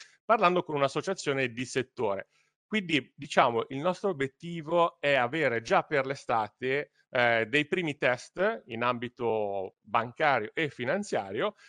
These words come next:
per vedere anche qual è poi la, eh, diciamo, ricettività del-, degli utenti, perché sicuramente stiamo chiedendo di cambiare un po' approccio, stiamo chiedendo di, ehm, condividere dati, eh,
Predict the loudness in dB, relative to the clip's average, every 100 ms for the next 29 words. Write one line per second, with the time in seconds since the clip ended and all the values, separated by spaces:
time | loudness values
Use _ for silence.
0 | _ 0 2 4 4 2 -4 -2 2 2
1 | 2 0 2 2 0 -2 0 2 4 2
2 | -2 -4 -2 -4 -6 -4 -2 -2 -2 -4
3 | -6 -4 -6 -6 -12 -12 -2 2 4 2
4 | 0 -6 -6 -6 -4 -4 -2 0 0 0
5 | -6 -12 -12 -12 -14 -6 -4 -2 -2 -4
6 | -8 -8 -8 -8 -6 -4 0 0 0 _
7 | _ _ -8 -2 0 4 6 4 0 -4
8 | -2 -2 -4 -6 -6 -6 -6 -6 _ _
9 | -8 -2 -2 -4 -4 -2 -2 0 0 0
10 | -2 -10 -12 -8 -8 -2 0 2 0 -4
11 | -8 -12 -14 -20 -20 4 4 4 0 -2
12 | 2 2 4 4 2 0 -10 -10 -10 _
13 | _ -4 -2 -2